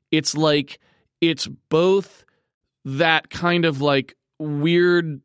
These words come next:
sporadic, like, uh, temporal hopping thing that's not necessarily designed to be back-to-back scenes that add up to something directly, right? But it also kind of is.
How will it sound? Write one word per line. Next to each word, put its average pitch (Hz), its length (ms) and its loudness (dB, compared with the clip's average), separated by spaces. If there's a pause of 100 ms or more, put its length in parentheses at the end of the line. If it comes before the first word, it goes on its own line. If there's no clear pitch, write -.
sporadic, 147 1000 0 (280)
like, 135 480 -2 (160)
uh, 87 460 -8 (100)
temporal 151 500 0
hopping 143 460 0
thing 107 540 -4 (560)
that's 147 340 -4
not 180 440 2
necessarily 185 580 0
designed 151 380 0
to 143 60 0
be 139 100 2
back-to-back 135 600 0
scenes 143 320 -2
that 117 320 0 (140)
add 135 200 2
up - 180 -4
to 135 100 -4
something 123 520 -4 (380)
directly, 120 760 -4 (160)
right? 107 260 -2 (960)
But 170 480 0 (440)
it 170 120 4
also 196 380 2
kind 202 400 2
of 156 100 2
is. 143 360 0